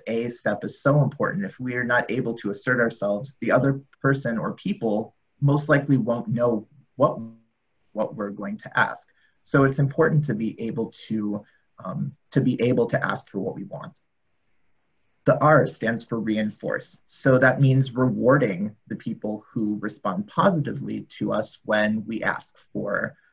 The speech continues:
um, when we ask for something. So, you know, you might say, "I will be a lot happier if,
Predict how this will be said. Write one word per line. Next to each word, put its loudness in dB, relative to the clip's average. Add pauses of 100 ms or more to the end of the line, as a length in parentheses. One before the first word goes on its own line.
(140)
um, -8
when -2
we -4
ask -4
for -10
something. -8
So, 0 (360)
you -8
know, -10 (140)
you 0
might -2
say, 0 (340)
"I 4
will -2
be -4
a 0
lot 0
happier 0 (180)
if, -2